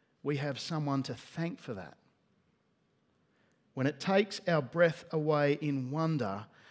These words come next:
we can breathe out thankfulness to God because we see the glory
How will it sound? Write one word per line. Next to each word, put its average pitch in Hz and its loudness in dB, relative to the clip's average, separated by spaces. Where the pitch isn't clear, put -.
we 131 0
can 117 -4
breathe 160 0
out 131 -2
thankfulness 127 -6
to 123 -2
God 107 -2
because 139 -4
we 117 -4
see 156 -2
the 123 -2
glory 131 2